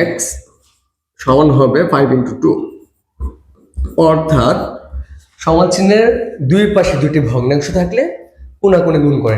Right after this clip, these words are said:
নিতে হয়। এখন very, very important বা খুবই গুরুত্বপূর্ণ যে রুলস, সেটা হচ্ছে সাত নম্বর রুলস। কি বলছে, দুইটি ভগ্নাংশের মাঝে যোগ অথবা বিয়োগ চিহ্ন থাকলে হরগুলোর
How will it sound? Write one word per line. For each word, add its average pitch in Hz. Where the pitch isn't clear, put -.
নিতে 104
হয়। -
এখন 131
very, 160
very 143
important -
বা 117
খুবই 147
গুরুত্বপূর্ণ 165
যে 123
রুলস, 120
সেটা 170
হচ্ছে -
সাত 143
নম্বর 101
রুলস। 80
কি 175
বলছে, 180
দুইটি 190
ভগ্নাংশের 139
মাঝে 127
যোগ 151
অথবা 143
বিয়োগ 170
চিহ্ন 120
থাকলে 123
হরগুলোর 151